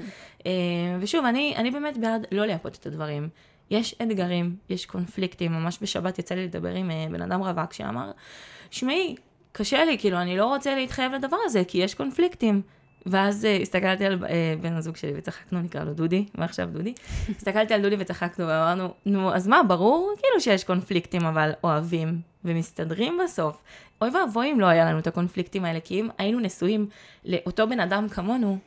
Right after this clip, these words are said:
Speaker 1: לא היינו מתקדמים לשום מקום, זה ממש חלק מהדרך. אם בן אדם מונע מעצמו זוגיות, מהפחד שיהיה קשה ויהיו קונפליקטים, אז הוא לעולם לא ימצא,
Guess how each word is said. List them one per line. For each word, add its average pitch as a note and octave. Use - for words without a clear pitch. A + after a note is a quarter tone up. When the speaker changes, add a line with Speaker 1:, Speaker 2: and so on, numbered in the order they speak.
Speaker 1:
לא F3+
היינו D#4
מתקדמים B3+
לשום A#3+
מקום, G3+
זה D#3
ממש E3
חלק B3
מהדרך. E3
אם D4+
בן B3+
אדם G#3
מונע G3+
מעצמו F#3
זוגיות, F3+
מהפחד G3+
שיהיה A3
קשה A3
ויהיו A3
קונפליקטים, A#3+
אז F#3
הוא A3
לעולם G#3
לא F#3+
ימצא, F3